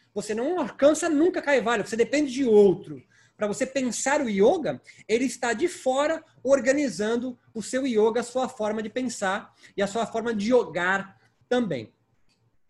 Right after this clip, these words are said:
Essa é a minha exposição. Eu vou aqui dar uma lidinha no que vocês escreveram. Fique à vontade pra colocar alguma questão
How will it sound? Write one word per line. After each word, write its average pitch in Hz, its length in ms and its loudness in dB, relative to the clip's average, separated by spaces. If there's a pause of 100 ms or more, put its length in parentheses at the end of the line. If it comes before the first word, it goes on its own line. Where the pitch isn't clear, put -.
(760)
Essa 160 220 0
é - 20 2
a - 20 2
minha 214 140 2
exposição. 269 880 2
Eu 220 140 2
vou 240 160 2
aqui 233 560 -2 (280)
dar 196 120 2
uma 220 160 0
lidinha 220 320 0
no 214 80 0
que 208 80 -10
vocês 202 300 -4
escreveram. 254 640 0 (200)
Fique 262 340 -6
à 254 80 0
vontade 208 920 -4 (300)
pra 190 480 -4
colocar 220 300 0
alguma 196 340 -2
questão 277 580 0